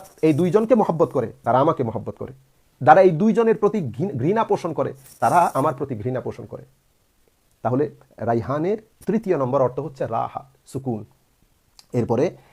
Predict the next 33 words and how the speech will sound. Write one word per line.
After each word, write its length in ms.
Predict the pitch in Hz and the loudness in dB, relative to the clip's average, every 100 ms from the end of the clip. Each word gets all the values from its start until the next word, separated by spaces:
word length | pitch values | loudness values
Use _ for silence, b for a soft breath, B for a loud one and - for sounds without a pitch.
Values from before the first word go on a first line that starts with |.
| b | b
রাইহানের 460 | 123 156 120 151 160 127 - | 2 2 2 0 -2 -4 0
চতুর্থ 440 | 196 269 - 247 | 0 0 -2 2
অর্থ 200 | 185 - | 2 2
হচ্ছে 260 | 151 143 127 | -2 0 0
রহমত। 320 | 127 127 - - _ _ 117 | 0 -4 -6 -16 _ _ -6
হুজুরে 220 | 117 120 | -2 -2
করিম 300 | 120 127 117 | 0 -2 -2
সাল্লাল্লাহু 560 | 135 131 120 127 123 | -2 0 0 0 0
আলাইহি 300 | 123 120 127 | 0 -2 -4
ওয়াসাল্লাম 500 | 120 117 123 143 226 - b b b b b | -4 -4 -2 -2 -4 -8 b b b b b
রাইহানের 560 | 135 143 151 180 202 - | 6 6 6 4 2 2
চতুর্থ 320 | 202 285 214 | -2 2 4
অর্থ, 200 | 139 127 | 4 2
অর্থাৎ 260 | - 156 - | -2 -2 0
হাসান 400 | 156 175 202 190 | -2 2 0 2
এবং 300 | 147 156 135 135 | 0 0 -2 -6
হুসাইন 500 | 131 147 185 254 311 b b b | -2 0 0 0 -6 b b b
দুনিয়ার 480 | 110 165 190 175 139 | -2 0 2 0 0
জমিনে 260 | 143 143 147 | -2 -2 -2
আমার 200 | 165 143 | -2 -4
দুটি 180 | 151 | -4
রহমতের 420 | 127 123 127 123 104 | -4 -4 -6 -8 -12
নাম। 120 | 110 | -12
আমরা 200 | 127 143 | -4 -2
জানি 180 | 139 139 | -2 -2
হুজুর 220 | 127 147 | -4 -4
করিম 120 | 156 139 | -6 -6
সাল্লাল্লাহু 440 | 143 139 131 127 | -6 -4 -4 -4
আলাইহি 200 | 123 120 | -6 -6
ওয়াসাল্লামকে 440 | 117 127 127 123 | -6 -6 -8 -6
আল্লাহ 240 | 120 120 120 | -6 -6 -8
রাব্বুল 200 | 117 117 | -6 -6
আলামিন 340 | 117 120 113 | -6 -8 -10